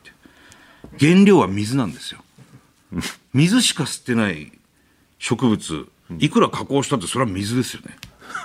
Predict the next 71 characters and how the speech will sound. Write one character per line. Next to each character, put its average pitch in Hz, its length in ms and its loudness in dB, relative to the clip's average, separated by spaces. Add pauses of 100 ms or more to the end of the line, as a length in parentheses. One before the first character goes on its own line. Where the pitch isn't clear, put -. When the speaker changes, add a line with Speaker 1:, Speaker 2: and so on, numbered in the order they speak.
(240)
Speaker 2:
<laughs> - 760 -8
Speaker 1:
原 110 140 -2
点 78 260 -8
は。 - 80 -18 (1080)
だ 127 100 0
か 120 100 0
ら 156 80 0
太 120 200 -2
ら 113 100 4
な 95 80 0
い 87 40 -2
っ - 20 -6
て - 160 -16
聞 - 140 -10
い - 20 -8
て - 80 -14
ま 73 100 -14
す。 - 200 -14
Speaker 2:
お 82 60 -6
前 123 160 2
太 - 220 2
っ 277 100 -2
て 285 80 2
ん 147 60 0
じ 101 60 0
ゃ - 20 2
な 87 80 -4
い - 20 -6
か、 71 60 -8
だ 71 100 -10
か - 140 -18
ら。 - 80 -16
Speaker 1:
だ - 60 -20
か - 100 -20 (1200)
ら 104 100 0
俺 139 160 2
は 120 40 2
生 113 60 0
ま 135 100 2
れ 151 60 0
つ - 120 -10
き 151 60 2
だ 123 80 4
か 78 60 -4
ら 73 60 -6
い 87 40 -8
い 85 40 -6
ん 80 40 -6
だ 65 60 -10
よ、 - 100 -20
別 - 180 -20
に。 - 40 -20 (880)
<laughs> - 800 -6
太 - 200 -2
り 208 60 2
ま 214 140 4
し 165 40 -2
た 160 100 2
ね 147 220 4
っ - 20 0
て 113 160 -2
よ 127 80 2
く 113 40 -4
言 104 100 0
わ 113 60 0
れ 127 60 0
ま 127 80 0
す - 80 -10
け 92 80 -8
ど、 76 240 -10
え、 151 140 2